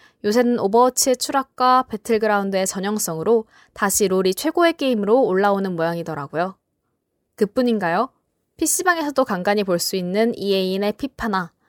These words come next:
풋볼 매니저부터 제가 너무너무 사랑하는 심즈와 같은 인생 시뮬레이션 게임, 플래닛 즈나 플래닛 코스터 같은 타이쿤류,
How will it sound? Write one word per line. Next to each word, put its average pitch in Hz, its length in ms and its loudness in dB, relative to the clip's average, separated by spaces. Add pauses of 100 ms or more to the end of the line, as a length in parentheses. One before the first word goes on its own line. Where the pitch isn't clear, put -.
(180)
풋볼 285 320 0
매니저부터 214 720 -2 (460)
제가 208 180 0
너무너무 311 600 2
사랑하는 254 580 0
심즈와 311 480 2
같은 254 480 0
인생 190 300 -4
시뮬레이션 190 580 -4
게임, 160 300 -4 (560)
플래닛 330 400 2
즈나 254 320 4
플래닛 302 400 -6
코스터 294 320 -4
같은 262 420 -4
타이쿤류, 214 680 -4